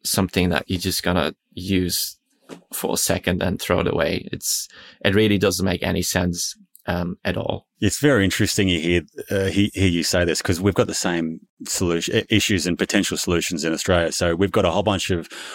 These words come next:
Speaker 2: water quality parameters and, or water quality objectives for our various waterways,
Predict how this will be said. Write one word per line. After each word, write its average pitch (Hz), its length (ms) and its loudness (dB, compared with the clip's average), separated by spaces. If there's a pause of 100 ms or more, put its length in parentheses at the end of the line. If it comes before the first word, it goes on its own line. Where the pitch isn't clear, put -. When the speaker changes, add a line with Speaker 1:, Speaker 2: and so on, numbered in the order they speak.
(120)
Speaker 2:
water 101 220 4
quality 92 420 2
parameters 90 500 0
and, 80 80 -6
or 80 200 0
water 87 200 0
quality 85 240 0
objectives 87 460 -4
for 85 180 0
our 82 300 2 (140)
various 90 360 2
waterways, 90 540 0